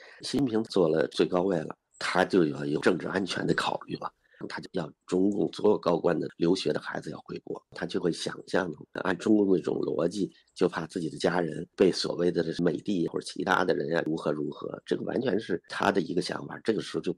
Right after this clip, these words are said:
不考虑孩子了。李克强的闺女也是在这个风潮过程中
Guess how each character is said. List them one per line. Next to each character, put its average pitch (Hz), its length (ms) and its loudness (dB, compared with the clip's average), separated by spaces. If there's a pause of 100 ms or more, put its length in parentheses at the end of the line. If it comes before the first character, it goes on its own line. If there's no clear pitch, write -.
不 139 120 2
考 - 260 -6
虑 - 120 -14
孩 - 300 -10
子 - 140 -16
了。 - 140 -16 (140)
李 85 140 2
克 76 80 0
强 78 240 -2
的 98 80 2
闺 98 120 4 (120)
女 80 100 0
也 - 180 -6
是 - 80 -10
在 80 160 -2
这 98 160 0
个 73 80 -6
风 78 240 -6
潮 78 200 -6 (160)
过 76 120 -4
程 73 180 -10
中 80 160 -6